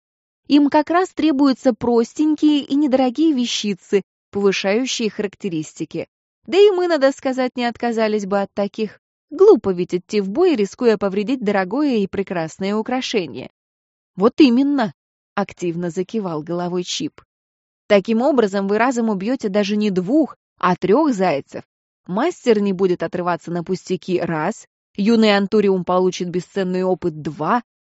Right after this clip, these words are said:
и свободным жителям не придется переплачивать, набивая мошну презренного торгаша, забывшего свое место – три". Гибискус перевел задумчивый взгляд с меня на Чипа,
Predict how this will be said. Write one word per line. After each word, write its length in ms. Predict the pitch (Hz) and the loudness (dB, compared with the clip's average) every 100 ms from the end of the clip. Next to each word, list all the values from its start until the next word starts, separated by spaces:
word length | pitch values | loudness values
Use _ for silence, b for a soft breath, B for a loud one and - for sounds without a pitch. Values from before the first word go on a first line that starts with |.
| _ | _
и 140 | 262 339 | 0 2
свободным 540 | 330 311 320 285 302 | 4 4 2 2 2
жителям 420 | 269 226 214 208 | 2 0 0 0
не 80 | 202 | 0
придется 480 | 196 196 196 - 190 | -2 0 0 -2 -6
переплачивать, 680 | 208 220 294 349 - 208 226 | -4 -4 -2 -2 0 -2 0
набивая 460 | 214 220 220 214 | -2 0 0 0
мошну 380 | 208 226 277 311 | 0 -4 -2 -4
презренного 640 | 262 220 220 254 247 240 | -2 -2 0 0 0 -2
торгаша, 600 | 226 214 185 190 - 202 294 _ _ _ - | -2 -2 -2 -4 -2 -4 -4 _ _ _ -8
забывшего 640 | 208 247 220 269 - 294 | 2 2 4 -2 0 0
свое 300 | 294 285 330 | 0 0 0
место – 440 | 320 190 - - - _ _ | 0 -2 -4 -12 -12 _ _
три". 340 | - 262 226 - _ _ _ _ _ _ - | 0 0 0 -6 _ _ _ _ _ _ -10
Гибискус 680 | 185 196 175 185 - 170 | -6 -4 -2 -4 -4 -8
перевел 400 | - 175 170 170 | -4 -4 -2 -2
задумчивый 600 | 170 175 175 170 175 170 | -2 -4 -4 -6 -8 -8
взгляд 340 | 165 160 170 - | -8 -6 -6 -6
с 80 | 185 | -6
меня 240 | 175 165 | -4 -4
на 120 | 160 | -8
Чипа, 420 | - 220 - 285 | -8 -8 -6 -6